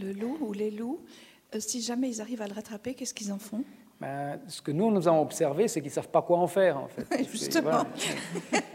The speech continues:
Speaker 2: Donc, il y a parfois des joutes, il y a parfois, euh, des combats. Alors, ça dépend maintenant des, des différents types de chiens. On a vu des chiens, euh, pour la première fois l'année passée, euh,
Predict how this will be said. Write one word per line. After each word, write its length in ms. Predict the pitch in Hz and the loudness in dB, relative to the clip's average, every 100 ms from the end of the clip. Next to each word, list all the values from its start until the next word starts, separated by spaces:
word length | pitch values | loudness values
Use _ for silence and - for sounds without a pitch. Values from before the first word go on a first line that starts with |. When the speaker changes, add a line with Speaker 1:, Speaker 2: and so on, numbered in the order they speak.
| - - | -10 -8
Speaker 2:
Donc, 380 | 151 165 175 - | 4 6 6 4
il 80 | 165 | 8
y 80 | |
a 260 | 165 175 175 | 10 10 8
parfois 340 | 170 - 190 | 6 4 6
des 200 | 165 151 | 8 6
joutes, 400 | 143 151 214 - | 4 0 -2 -2
il 40 | 151 | -4
y 40 | |
a 60 | 135 | 0
parfois, 760 | 147 - - 156 156 156 147 139 | -2 -2 -6 2 4 4 0 -2
euh, 200 | 135 135 - - _ 143 | -4 -8 -14 -20 _ -8
des 100 | 147 | -4
combats. 560 | 151 151 175 214 208 - - - _ _ _ - - _ _ _ _ _ - | -2 4 4 4 -2 -14 -20 -20 _ _ _ -20 -20 _ _ _ _ _ -8
Alors, 120 | 170 | -4
ça 120 | - 190 | 4 6
dépend 240 | 214 214 | 8 8
maintenant 300 | 196 175 190 | 6 6 4
des, 140 | 160 151 190 | 2 -6 -6
des 180 | 147 | -6
différents 460 | 143 - 147 160 156 | -6 -8 2 4 4
types 200 | - 156 | -2 -2
de 100 | 147 | -2
chiens. 260 | - 139 120 | -2 -4 -6
On 80 | 131 | -2
a 80 | 160 | -2
vu 140 | 185 | 0
des 160 | 165 156 | 4 4
chiens, 480 | - 165 170 190 185 | 2 -4 -2 -2 -2
euh, 140 | 143 | -4
pour 200 | - 151 | 2 2
la 80 | 143 | 4
première 300 | 175 180 170 | 4 2 2
fois 260 | - 165 | 0 2
l'année 220 | 151 147 139 | 4 2 -2
passée, 540 | 143 - - 165 202 - - _ _ _ _ 156 | -6 -6 -6 -6 -6 -14 -20 _ _ _ _ -6
euh, 640 | 139 139 139 135 135 | -4 -2 -2 -4 -6